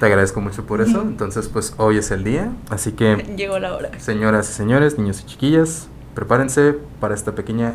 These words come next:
Speaker 1: introducción. El mundo está lleno de eventos y casos que han dejado impactado a más de uno,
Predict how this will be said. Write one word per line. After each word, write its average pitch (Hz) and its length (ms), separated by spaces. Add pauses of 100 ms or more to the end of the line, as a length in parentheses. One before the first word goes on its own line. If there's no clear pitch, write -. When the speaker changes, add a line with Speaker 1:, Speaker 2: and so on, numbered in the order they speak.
Speaker 1:
introducción. 107 560 (1040)
El 117 140
mundo 208 260
está 160 180
lleno 123 280
de 98 340
eventos 110 680
y 113 80
casos 101 680
que 110 100
han 113 120
dejado 110 320
impactado 104 460
a - 20
más 92 220
de 101 60
uno, 113 220